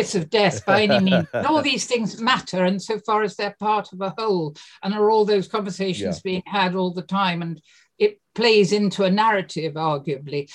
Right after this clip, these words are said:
Speaker 1: I think one of the key things is going to be, and then maybe it's several r-, rounds down the li-, the line,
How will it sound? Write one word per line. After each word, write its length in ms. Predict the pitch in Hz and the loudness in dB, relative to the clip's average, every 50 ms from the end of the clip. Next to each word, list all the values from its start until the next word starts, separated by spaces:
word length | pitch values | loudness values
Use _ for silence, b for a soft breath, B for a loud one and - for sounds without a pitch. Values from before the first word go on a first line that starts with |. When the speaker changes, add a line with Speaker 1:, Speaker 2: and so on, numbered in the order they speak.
| B B B | B B B
Speaker 1:
I 80 | 226 - | -2 0
think 200 | 294 294 - - | 0 0 0 0
one 120 | 247 247 | 0 -2
of 80 | 240 208 | 0 0
the 80 | 202 202 | -2 -4
key 300 | - - 285 277 277 254 | -4 -4 -4 -4 -4 -4
things 440 | - - - 175 160 160 160 156 - | -6 -8 -8 -6 -4 -4 -4 -6 -8
is 100 | 170 156 | -10 -8
going 240 | - - 185 175 170 | -6 -4 -4 -4 -4
to 120 | 160 - 180 | -6 -8 -8
be, 320 | 170 165 165 165 151 151 b b b b b b _ | -8 -6 -6 -6 -8 -10 b b b b b b _
and 140 | 190 180 180 | 0 2 2
then 80 | 190 190 | 4 2
maybe 260 | 196 202 180 180 180 | 2 2 2 0 0
it's 300 | 175 - - - - - - - | -2 -4 -8 -12 -16 -16 -16 -8
several 480 | - 220 202 170 190 170 170 175 - _ _ _ _ | -4 -2 0 0 0 0 0 -2 -4 _ _ _ _
r-, 120 | 214 202 - - | -6 -6 -4 -2
rounds 480 | 180 196 190 185 190 185 175 151 - | 0 4 4 4 4 2 0 -2 -6
down 360 | - _ - 190 185 175 170 170 | -10 _ 0 0 2 2 0 -2
the 60 | 170 | -4
li-, 300 | 165 175 196 240 - - - | -2 0 0 0 -2 -4 -6
the 100 | 170 175 | -8 -4
line, 540 | 170 196 214 226 185 156 139 123 135 131 | -2 0 0 0 0 -4 -6 -10 -16 -20